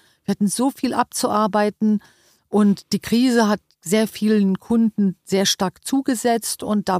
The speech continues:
mussten wir einfach unsere volle Aufmerksamkeit dem Sch-, Kunden schenken. Eine andere Möglichkeit hatten wir nicht. Jetzt k-, kriegen wir wieder ein bisschen mehr Luft zum Atmen und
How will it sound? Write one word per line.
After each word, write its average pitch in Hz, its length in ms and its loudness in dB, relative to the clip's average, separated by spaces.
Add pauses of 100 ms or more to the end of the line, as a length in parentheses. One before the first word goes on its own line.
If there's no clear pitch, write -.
(300)
mussten 196 560 0
wir 208 80 2
einfach 190 340 0
unsere 185 360 0
volle 196 440 0 (320)
Aufmerksamkeit 180 920 0
dem 175 100 0
Sch-, - 220 -6
Kunden 196 400 -2
schenken. 165 580 -4
Eine 143 240 -4
andere 180 300 0
Möglichkeit 180 540 -4
hatten 254 300 0
wir 233 100 4
nicht. 220 300 2 (640)
Jetzt 196 400 0
k-, 190 200 -2
kriegen 214 360 4
wir 202 160 6
wieder 208 340 4
ein 180 120 2
bisschen 190 400 2
mehr 185 180 4
Luft 185 300 -2
zum 170 160 -2
Atmen 254 720 2
und 190 380 0